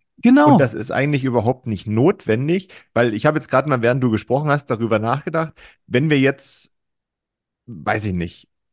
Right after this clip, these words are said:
Speaker 2: den Fratscher oder hier, wie heißt der, Müller, der Typ,
Speaker 1: Ja.
Speaker 2: weiß nicht den Vornamen gerade, Peter Müller im
Speaker 1: Ja, ja.
Speaker 2: Zweifel, <laughs>
Speaker 1: Ja.
Speaker 2: ähm, seine Anlagetipps gibt, ne?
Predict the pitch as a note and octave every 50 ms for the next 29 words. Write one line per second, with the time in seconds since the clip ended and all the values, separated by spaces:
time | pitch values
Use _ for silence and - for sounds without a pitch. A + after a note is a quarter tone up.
0 | _ - A#2 G#2+ G#2+ - - - A#2 C#3+ - - - F3 D#3+ D3+ D3 - - A#2
1 | A#2+ A2+ G#2+ G2+ A2+ A2+ A2+ A2 G#2 F2+ F#2+ A#2 A#2 B2+ C3+ B2+ - B2+ B2 A#2+
2 | A#2+ A2 A2 B2 C#3+ E3+ F3 E3+ F3 E3 - _ _ _ _ _ _ _ _ _
3 | _ _ _ - A#2 A#2 A2+ A2+ A2+ B2+ - - D#3+ D#3+ _ _ - C#3 C3+ B2+
4 | B2+ C3 C3 C3 - _ _ - - A2 A#2 A#2 A#2 G#2+ - A#2 C3 C3+ C#3 C#3
5 | C#3 C3 C3+ C3+ C3+ C3+ C#3 C#3 B2+ - _ - A#2+ A2+ A2 A2+ A#2+ C3+ D3 C#3+
6 | C3 C3 - - A#2 B2 C3 C3 C3+ C3+ C#3 - - - - - - _ _ _
7 | _ - C#3+ B2+ - _ _ _ - C#3 C#3 - - B3 B3+ B3 A#3+ G#3+ E3+ -
8 | - B2 B2+ B2 C3+ F#3 - _ _ - B2 B2 C3 - - F3 A3+ F#3+ B2 G#2
9 | G2+ G#2 G2+ F#2 - - G#2 F2 - - - - G2+ F2 - _ _ - A#2 C3
10 | E3 G#3+ A3+